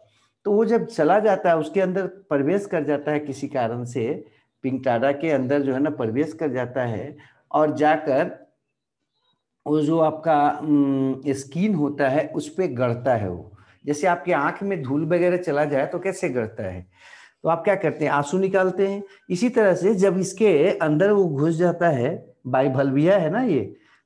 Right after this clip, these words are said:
हाँ बाइवल्वुला होता है, तो उसमें जब घुस जाता है अंदर में किसी कारण से,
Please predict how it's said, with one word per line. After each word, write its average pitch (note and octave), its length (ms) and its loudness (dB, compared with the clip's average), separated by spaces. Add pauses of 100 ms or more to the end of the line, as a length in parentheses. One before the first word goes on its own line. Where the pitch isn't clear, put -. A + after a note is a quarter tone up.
हाँ D#3+ 320 -2
बाइवल्वुला E3+ 760 2
होता F3+ 280 0
है, E3 120 0
तो D#3+ 120 -2
उसमें D#3+ 260 -2
जब C#3 180 -2
घुस D3 200 0
जाता G3 340 2
है E3 60 2
अंदर D3+ 240 0
में D3+ 160 0
किसी C#3+ 220 -8
कारण C3+ 320 0
से, C3 360 -6